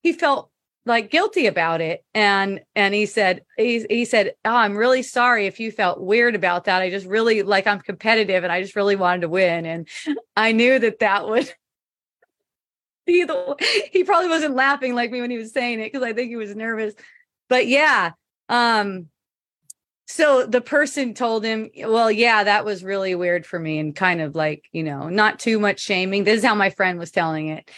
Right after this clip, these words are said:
"Not too much shaming, not a bunch of shaming." Um, eh, but then the other women, the white women, and this is the conditioning. It's so fucking funny. The white guilt. <laughs> They're, they're going, "How,"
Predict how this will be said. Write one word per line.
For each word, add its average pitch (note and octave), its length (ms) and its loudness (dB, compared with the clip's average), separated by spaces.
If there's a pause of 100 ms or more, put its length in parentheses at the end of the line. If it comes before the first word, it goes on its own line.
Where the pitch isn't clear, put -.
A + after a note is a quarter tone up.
(280)
"Not C#4 220 2
too C4 160 2
much A3 180 2
shaming, G#3 360 0
not A#3+ 160 2
a G#3+ 40 -2
bunch G3 280 -2
of F#3 100 -8
shaming." F#3+ 440 -6 (300)
Um, G3 420 2 (100)
eh, - 260 -4
but A#3 300 2
then C4 180 2
the A#3+ 220 0
other C#4 420 4
women, A3 560 -2
the G3 80 -2
white G#3+ 460 0
women, F#3+ 560 -6 (240)
and A3 120 4
this A#3+ 140 4
is C#4+ 160 -2
the D4+ 140 0
conditioning. A#3+ 580 2
It's A#3+ 180 -4
so C4 540 2
fucking B3+ 400 0
funny. G#3 520 -4 (420)
The A#3+ 100 2
white A#3+ 480 2
guilt. B3 380 2 (2250)
<laughs> - 540 -8
They're, G#4+ 120 2 (800)
they're F#4 160 0
going, E4+ 300 2
"How," D4 240 0